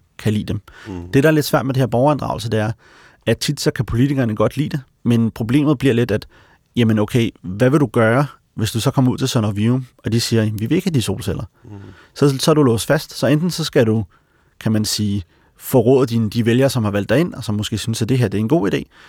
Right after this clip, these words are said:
Speaker 1: Mm. Eller også så skal du sige, "Jamen, jeg er ligeglad med, hvad I mener i Sønder Vium." Og det er bare, det, det, der, der er politikerne i en svær situation.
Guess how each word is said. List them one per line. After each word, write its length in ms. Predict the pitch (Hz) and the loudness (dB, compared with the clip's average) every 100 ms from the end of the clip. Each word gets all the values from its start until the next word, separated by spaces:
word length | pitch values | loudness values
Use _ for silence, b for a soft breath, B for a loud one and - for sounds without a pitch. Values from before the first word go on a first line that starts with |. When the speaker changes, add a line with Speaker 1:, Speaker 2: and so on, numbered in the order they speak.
| B | B
Speaker 1:
Mm. 60 | 92 | 0
Eller 200 | 120 117 | 4 4
også 140 | 127 143 | 2 0
så 60 | |
skal 200 | 139 123 | -2 -2
du 60 | 110 | -2
sige, 200 | - 110 | -2 -2
"Jamen, 300 | 107 98 71 78 | -2 -2 -6 -4
jeg 120 | 101 | -2
er 40 | |
ligeglad 340 | 120 165 165 117 | 0 2 2 2
med, 100 | 107 | 2
hvad 140 | 107 | 2
I 40 | |
mener 300 | 110 117 101 | 2 0 0
i 160 | 101 - | -2 -4
Sønder 240 | - 101 | -2 -2
Vium." 280 | 101 104 123 - B B B B B | 0 0 -2 -6 B B B B B
Og 120 | - 117 | -2 0
det 60 | |
er 40 | 127 | 0
bare, 280 | 123 127 - | 2 0 0
det, 200 | 131 123 | -4 -2
det, 220 | 131 - | -4 -2
der, 160 | 127 131 | -2 -2
der 140 | 135 | -2
er 60 | 131 | -2
politikerne 460 | 131 127 139 131 | -2 -2 0 -2
i 40 | 110 | -2
en 60 | |
svær 240 | 107 123 - | -4 -6 -4
situation. 520 | 123 110 107 - | -6 -6 -6 -8